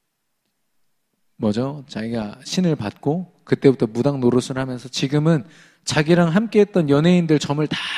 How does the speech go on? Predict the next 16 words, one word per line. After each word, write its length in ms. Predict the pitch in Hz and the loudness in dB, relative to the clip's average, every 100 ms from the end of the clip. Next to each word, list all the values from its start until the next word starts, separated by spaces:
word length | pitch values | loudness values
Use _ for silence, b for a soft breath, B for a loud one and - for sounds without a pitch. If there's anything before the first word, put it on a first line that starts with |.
| - | -8
봐주고 300 | 147 147 151 | -4 -2 -2
있어요. 260 | 123 - _ _ _ _ _ _ _ _ _ _ _ | -4 -8 _ _ _ _ _ _ _ _ _ _ _
근데 160 | 165 156 | -2 2
최근에 800 | - 262 262 226 202 202 151 b b - | 2 4 4 4 4 2 -4 b b 4
여러분, 280 | 160 175 165 | 6 6 4
그 80 | |
심리 360 | 156 - 247 240 | -2 -2 0 2
상담가 500 | 220 214 214 202 180 | 4 2 2 4 4
오은영 500 | 147 165 202 202 175 | 6 6 6 4 0
씨 160 | - 120 | -4 -8
있죠? 280 | - 107 | -8 -8
오은영 380 | 110 127 123 110 | -4 -2 -4 -8
씨. 260 | 101 117 156 _ _ | -14 -16 -18 _ _
유명하잖아요. 760 | 143 156 180 165 147 123 131 180 b b b b b | 0 2 4 4 2 0 -6 -6 b b b b b
그 180 | 170 160 | 4 6
여자분이랑 880 | 165 196 175 180 170 170 180 135 | 8 6 6 2 2 2 2 0